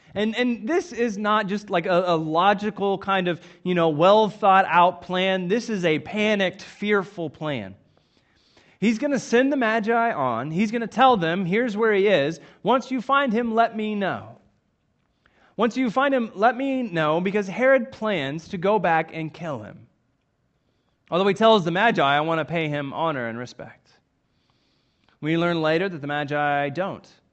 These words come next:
that they're warned by an angel not to tell Herod, and so when Herod doesn't receive word, he starts killing every firstborn male Jew, all out of this fear, all of this, out of this pattern of competition.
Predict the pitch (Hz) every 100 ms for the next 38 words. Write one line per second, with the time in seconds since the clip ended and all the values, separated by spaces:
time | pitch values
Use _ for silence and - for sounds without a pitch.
0 | _ _ _ _ _ - 123 180 185 196
1 | 208 180 170 165 180 185 156 147 160 208
2 | 202 147 151 131 127 127 156 147 135 156
3 | 147 139 - - 151 170 160 143 196 233
4 | 185 165 - 147 127 127 147 202 - 208
5 | - - 220 190 170 160 208 214 214 190
6 | - 202 196 202 185 180 175 180 127 180
7 | 185 156 - _ _ _ _ _ _ _
8 | _ _ _ _ _ _ - 165 208 214
9 | 190 185 190 180 165 165 175 - 151 -
10 | 214 190 170 156 196 220 220 196 170 151
11 | 180 190 175 170 165 - 202 202 185 160
12 | 160 - 175 165 - 160 - 92